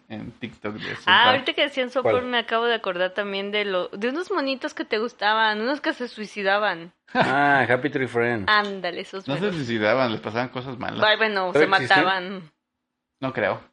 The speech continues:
Speaker 1: O sea, supongo que todavía los pasan, pero no
Speaker 3: Qué
Speaker 1: hay
Speaker 3: raro que
Speaker 1: nada.
Speaker 3: nunca sacaron una película de eso. Bueno, es que es una película de hora y media viendo cómo se matan, como que también
Speaker 1: Ujú,
Speaker 3: por-
Speaker 1: no tiene
Speaker 3: no tendría
Speaker 2: Sentido.
Speaker 3: sentido.
Speaker 1: Ujú. Este, ¿de qué te estás diciendo?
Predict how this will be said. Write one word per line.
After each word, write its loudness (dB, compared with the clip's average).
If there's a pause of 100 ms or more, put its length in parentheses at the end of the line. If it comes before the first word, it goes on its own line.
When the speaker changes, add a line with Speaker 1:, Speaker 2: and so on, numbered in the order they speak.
Speaker 1:
O -8
sea, 2
supongo -4
que -2
todavía 0
los -12
pasan, -6
pero -10
no -12
Speaker 3:
Qué 0
Speaker 1:
hay 2
Speaker 3:
raro 4
que -6
Speaker 1:
nada. 0
Speaker 3:
nunca 0
sacaron 2
una 0
película -2
de 2
eso. -10
Bueno, 4
es -2
que 2
es -6 (880)
una -2
película -2
de -6 (180)
hora 0
y -2
media 0
viendo -4
cómo -8
se -10
matan, -6
como -8
que -12
también -8
Speaker 1:
Ujú, -2
Speaker 3:
por- -6
Speaker 1:
no -4
tiene -4 (380)
Speaker 3:
no -10
tendría -2
Speaker 2:
Sentido. -6
Speaker 3:
sentido. -10
Speaker 1:
Ujú. -10 (1600)
Este, -14
¿de -10
qué -6
te -2
estás -4
diciendo? -6